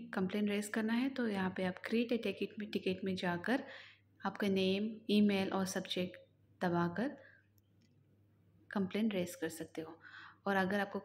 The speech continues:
डिवाइस में कुछ प्रॉब्लम है तो वो आप स्क्रीनशॉट लेके यहाँ पे अपलोड भी कर सकते हो। उसके बाद "I'm not a robot" में क्लिक करके सेंड कर दीजिए।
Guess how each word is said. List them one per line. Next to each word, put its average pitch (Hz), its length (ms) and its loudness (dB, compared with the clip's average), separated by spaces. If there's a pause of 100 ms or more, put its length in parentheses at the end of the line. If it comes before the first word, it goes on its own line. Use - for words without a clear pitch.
(320)
डिवाइस 185 380 2
में 220 60 -2
कुछ 220 160 -2
प्रॉब्लम 196 460 0
है 202 140 0
तो 254 140 0
वो 190 280 0
आप 175 160 -2
स्क्रीनशॉट 233 460 0
लेके 208 220 -2
यहाँ 240 260 2
पे - 140 -6
अपलोड 180 300 0
भी 170 120 0
कर 170 180 -2
सकते 170 320 -12
हो। 165 200 -14 (400)
उसके 202 220 -4
बाद 220 180 -2
"I'm 190 220 2
not 185 220 4
a 202 80 2
robot" 185 300 0
में 196 180 -2
क्लिक 196 180 -4 (120)
करके 190 320 -2 (180)
सेंड 175 380 0
कर 170 100 -2
दीजिए। 165 460 -10